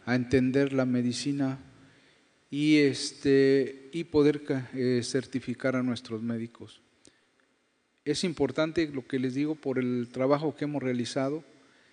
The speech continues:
en el, todo el territorio nacional para beneficio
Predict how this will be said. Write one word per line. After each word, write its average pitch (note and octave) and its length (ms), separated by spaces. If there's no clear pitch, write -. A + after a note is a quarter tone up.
en B2 180
el, A#2+ 440
todo D#3 220
el C3+ 80
territorio C#3+ 500
nacional C#3 600
para B2 760
beneficio D3+ 800